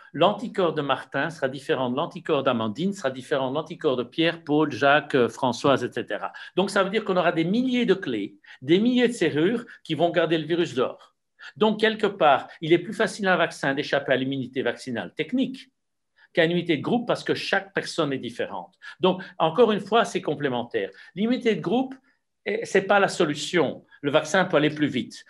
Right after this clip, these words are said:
Mais l'immunité de groupe a un avantage, c'est qu'elle est un peu plus solide parce que chaque individu a un vaccin différent en lui. Alors que l'immunité vaccinale faite par l'industrie, c'est un seul produit. Vous comprenez ? Encore une fois, on ne peut pas opposer. Nous avons besoin des deux. Et vous m'entendrez jamais dire, «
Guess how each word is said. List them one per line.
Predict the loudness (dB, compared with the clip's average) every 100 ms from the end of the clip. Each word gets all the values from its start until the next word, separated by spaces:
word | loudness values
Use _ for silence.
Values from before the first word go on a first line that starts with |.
| -10 0
Mais | 2
l'immunité | 4 2 2 0
de |
groupe | 0 0
a | 2
un | 4
avantage, | 4 4 4 2 2 2
c'est | -2
qu'elle | 2
est | 2
un | 2
peu | 0
plus | 0
solide | 0 0 0 -2
parce | -4 -4
que | -4
chaque | -4 -4 -2
individu | -2 -4 -8 -4 -2
a | 0
un | 2
vaccin | 0 -2 -8
différent | -6 -6 -2 -2 -2
en |
lui. | -4 -6 -8 _ _ _ -14 -2
Alors | 2 2
que | 0
l'immunité | -2 -2 -2 0
vaccinale | 0 -2 -2 -2
faite | -2 -6 -4
par | -4
l'industrie, | -4 -6 -8 -6 -6 -8 -12
c'est | -4
un | -2 0
seul | 0 -2
produit. | -2 -6 -4 -8 -8 -14 _ _ _
Vous | -6
comprenez ? | -6 -2 -2 -4 -8 -6 -2
Encore | 0 0 0
une | -2
fois, | -2 -2 -2 -2
on | -2
ne |
peut | 0 0
pas | 2
opposer. | 2 2 -8 -8 -10 _
Nous | -4 -2
avons | 0 0
besoin | -2 -4 -4
des | -4 -6
deux. | -10 -12 -14 -18 -4
Et | -2 -2
vous | 0
m'entendrez | 0 -2 -4 -4
jamais | 0 0 0
dire, « | -2 -2 -2